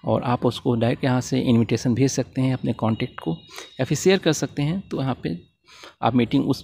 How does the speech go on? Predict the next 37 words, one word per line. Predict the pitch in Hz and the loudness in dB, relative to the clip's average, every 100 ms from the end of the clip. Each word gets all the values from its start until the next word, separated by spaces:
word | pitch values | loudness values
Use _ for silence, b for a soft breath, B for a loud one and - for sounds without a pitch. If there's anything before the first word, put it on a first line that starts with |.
| - | -2
पर्टिकुलर | 117 120 120 | 0 0 2
टाइम | 113 110 | 2 0
पे | 120 | 0
स्टार्ट | - 110 - | -2 -4 -4
कर | - | -8
सकते | 120 - - | -12 -14 -6
हैं। | 113 117 | -4 2
कॉन्टैक्ट | 113 120 151 143 | 2 2 0 -2
अस | 139 | 0
में | 151 | 0
जाके | 139 131 - 135 | 0 -2 -4 -4
दोस्तों | 131 127 135 | -4 -4 -4
अपने | 120 123 | 0 0
फ़ोन | - 117 | 2 0
नंबर | 110 117 123 127 | 4 2 2 0
में | 113 123 B B B - | -2 -2 B B B -8
जितने | 117 135 | 0 4
भी | 127 | 4
फ़ोन | - 123 127 | 4 4 6
हैं | 113 117 | 4 4
या | 117 | 2
फिर | 110 117 | 0 -4
एक्सटर्नल | - 117 123 | -2 0 2
कॉन्टैक्ट | 123 113 104 113 - | 2 0 -2 -4 -4
हैं | 139 170 | -2 -2
उनको | - 117 110 139 | 0 0 2 0
आप | 165 - B B B | 0 -8 B B B
इन्विटेशन | 135 131 127 120 143 | 4 4 4 2 2
भेज | 117 107 | 0 -2
सकते | 101 - 110 | -4 -4 0
हैं। | 123 | 4
जाहिर | 143 165 | 6 6
सी | 175 | 4
बात | 156 151 | 2 2
है | 160 | 0
जब | 147 143 | 0 -2
आपका | 139 - 151 | -4 -4 -6